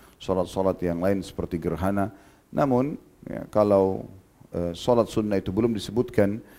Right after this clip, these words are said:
Nabi sallallahu alaihi wasallam pernah kerjakan berjamaah, sebaiknya seorang muslim berhati-hati darinya, seperti misalnya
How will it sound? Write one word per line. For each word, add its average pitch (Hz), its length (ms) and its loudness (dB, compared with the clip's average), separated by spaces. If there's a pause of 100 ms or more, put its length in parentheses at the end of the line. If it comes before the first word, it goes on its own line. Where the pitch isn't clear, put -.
(120)
Nabi 95 240 0
sallallahu 98 240 0
alaihi - 80 -6
wasallam 98 160 -4
pernah 90 180 -4
kerjakan 90 380 -2
berjamaah, 92 480 -2
sebaiknya 92 400 -4
seorang 90 320 -4
muslim 90 400 -6
berhati-hati 92 640 -2
darinya, 95 320 0
seperti 92 320 -6
misalnya 98 400 -2